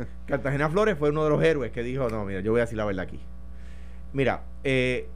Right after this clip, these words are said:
vean, y están en YouTube, vean los interrogatorios de quien se hizo famoso en aquel momento, Héctor Rivera Cruz, que no anda antagonizando con el ponente. Él le muestra información y, y, y, y la, el récord,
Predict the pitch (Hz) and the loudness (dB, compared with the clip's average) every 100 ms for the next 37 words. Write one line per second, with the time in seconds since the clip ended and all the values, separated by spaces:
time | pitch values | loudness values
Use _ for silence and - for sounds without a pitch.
0 | - 131 143 190 - - - 135 147 170 | -8 2 4 4 0 -6 -4 0 2 2
1 | 180 165 160 127 - - 117 165 196 196 | 4 4 4 0 -2 -4 0 2 4 2
2 | 175 175 180 175 202 165 139 117 113 113 | 2 2 2 2 0 2 0 2 2 2
3 | - 92 104 95 95 113 127 131 135 131 | 0 -4 -4 -2 -4 -2 -2 -2 0 0
4 | 139 147 185 185 120 107 135 139 139 131 | 0 0 0 2 2 2 2 2 2 0
5 | 120 190 110 156 196 202 185 156 139 131 | -4 0 2 4 2 2 2 2 0 2
6 | 127 117 110 101 107 104 131 131 113 110 | 2 4 2 0 0 2 2 2 2 0
7 | 107 101 98 104 85 82 82 143 147 - | 2 0 -2 -4 -2 -2 -2 -2 -4 -8
8 | - - - - - 107 113 98 90 87 | -10 -10 -10 -8 -2 2 4 4 0 0
9 | 98 101 104 107 110 117 123 196 214 170 | 0 0 0 2 2 2 2 2 2 2
10 | - - - 113 110 110 - 101 - 107 | -2 -8 -6 -2 0 0 -2 -4 -2 -2
11 | 98 - 104 90 90 90 95 95 92 90 | -2 -2 -2 0 -2 -2 0 2 4 2
12 | 98 98 95 139 - 190 | 0 0 4 4 4 0